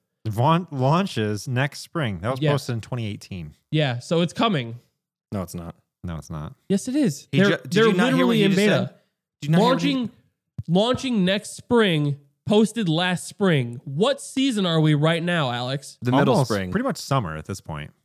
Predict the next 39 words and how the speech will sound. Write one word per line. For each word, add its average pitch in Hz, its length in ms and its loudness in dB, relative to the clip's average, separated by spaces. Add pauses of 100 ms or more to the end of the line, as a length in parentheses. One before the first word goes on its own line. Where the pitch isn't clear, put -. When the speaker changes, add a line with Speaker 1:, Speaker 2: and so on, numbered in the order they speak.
(120)
Speaker 2:
We're 202 340 2
in 202 280 0
spring. 139 640 -4 (140)
Speaker 1:
I - 80 -4
think 190 280 -4
Speaker 3:
This 107 120 -8
is 104 80 -10
Speaker 1:
spring 165 180 2
Speaker 3:
not 123 60 2
Speaker 1:
is 98 60 -2
Speaker 3:
spring. 90 160 -8
Speaker 1:
past. 80 560 -6 (100)
Speaker 2:
No, 156 500 0 (280)
summer 196 380 0
starts 165 380 -2
in 131 260 0
July 120 420 -4
or 117 160 -2
August. 120 320 -4
Speaker 1:
I 104 40 0
don't 110 140 0
think 110 160 -2
this 104 160 -2
is - 60 -10
gonna 98 160 -2
go 95 60 -4 (100)
Speaker 3:
May 110 80 -2
Speaker 1:
fucking 113 120 -2
Speaker 3:
showers 127 380 2
Speaker 1:
go. 110 60 -12
Speaker 3:
bring 117 220 -2
June 113 180 0
Speaker 2:
It's 113 120 0
coming. 185 260 2
Speaker 3:
flowers. 104 260 -4 (280)
Speaker 1:
It's 139 200 -6
not 127 100 0
gonna 95 140 -4
work. 90 320 -8